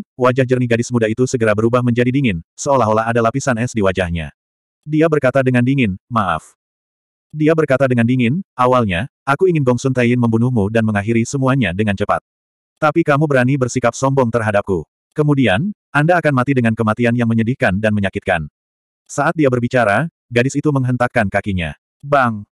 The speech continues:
Kereta perunggu di bawah kakinya menderu. Mengaum, mengaum, mengaum. Seketika,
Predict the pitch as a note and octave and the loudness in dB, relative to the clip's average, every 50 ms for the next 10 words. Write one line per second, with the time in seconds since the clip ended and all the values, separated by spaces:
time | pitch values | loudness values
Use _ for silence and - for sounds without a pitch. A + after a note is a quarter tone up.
0 | _ - D3+ D3 C#3+ D#3+ E3 E3 D3+ D3 C3+ C3 C#3 C3 B2+ A#2 A#2 A#2 B2 A#2+ | _ -2 0 0 2 2 2 2 2 2 2 2 2 2 2 2 2 2 2 0
1 | - B2 - - D#3 D3+ C3+ G#2+ G2 G#2+ G2+ G2 F#2 E2 D2+ - _ _ _ _ | 0 -2 -2 -2 0 0 2 2 2 0 0 0 0 -2 -4 -8 _ _ _ _
2 | _ _ _ _ _ _ - D3 D3 C3+ A#2 A2 G#2+ G2 F2 E2 - _ - D3 | _ _ _ _ _ _ -10 -6 -4 0 0 0 0 0 -2 -6 -12 _ -6 -2
3 | D3 C3 A#2 A2+ G#2+ G2 F2+ E2+ - _ _ D3+ D3 C#3+ A#2+ A2+ A2 G2+ F#2 E2+ | 0 2 2 2 2 0 -2 -6 -12 _ _ -4 -2 0 2 2 2 0 -2 -4
4 | - _ _ - - D3+ - D3+ - C#3 - G#2+ F#2+ C3+ | -10 _ _ -6 -4 -2 -2 0 0 0 0 0 0 0